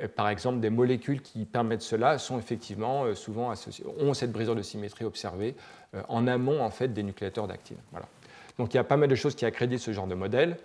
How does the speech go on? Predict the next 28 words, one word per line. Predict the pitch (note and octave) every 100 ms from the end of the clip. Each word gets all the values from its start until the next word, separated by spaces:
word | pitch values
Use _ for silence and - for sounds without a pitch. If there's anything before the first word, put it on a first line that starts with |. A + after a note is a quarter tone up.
| - - - - - _ -
Je | D3+
n'ai |
pas | D3
l'intention | D#3+ D#3+ D3+ C#3+
d'en | C3+
parler, | A#2 B2 D3 E3
je |
le | B2 A#2+
montre | C#3
comme | B2 A2+
référence. | A#2 C3 E3 C#3+
Il |
y |
a | D3+
une |
version | D3+ D3+ F3+
dérivée | D3+ E3 E3+ F3
de | D#3
ce | -
modèle-là | C#3 C3 B2+ B2+ C3+ F3+
qui | D#3+ C3+
a |
été, | B2+ C3 B2+
euh, | -
plus | - D#3 -
popularisée | D#3+ - D3 C3+ C3+ C#3+
par, | D3 B2+ G#2+
euh, | G#2